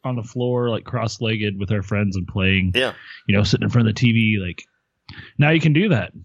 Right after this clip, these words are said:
Speaker 2: Yeah.
Speaker 1: Like, online, it's the same games. It's not like they, it's an upgraded version. It's not a remastered version. It's the
Speaker 2: Mm-hmm.
Speaker 1: same damn game. It's just got that one, you know, hidden. It,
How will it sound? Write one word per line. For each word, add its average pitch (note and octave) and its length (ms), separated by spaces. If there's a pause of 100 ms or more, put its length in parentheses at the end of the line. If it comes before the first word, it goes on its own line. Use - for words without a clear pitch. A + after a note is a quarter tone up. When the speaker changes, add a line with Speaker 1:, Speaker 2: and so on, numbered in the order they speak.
Speaker 2:
Yeah. A#2 200 (160)
Speaker 1:
Like, A2 340 (180)
online, C3+ 560
it's A2 220
the B2 60
same C#3 320
games. C3 400
It's G#2 160
not A2 100
like A2 200
they, G2+ 180
it's G2+ 160
an G#2+ 80
upgraded G#2+ 480
version. G2+ 320
It's G2 100
not A#2 120
a G#2 60
remastered A2+ 640
version. G#2 400 (220)
It's - 100
the G2 40
Speaker 2:
Mm-hmm. - 60
Speaker 1:
same F3+ 200
damn D#3 240
game. C3+ 340
It's G#2 140
just A2 180 (180)
got F#2 300
that F#2+ 220 (200)
one, G#2 400 (800)
you G2 120
know, F#2+ 120
hidden. A#2+ 300 (240)
It, G2+ 160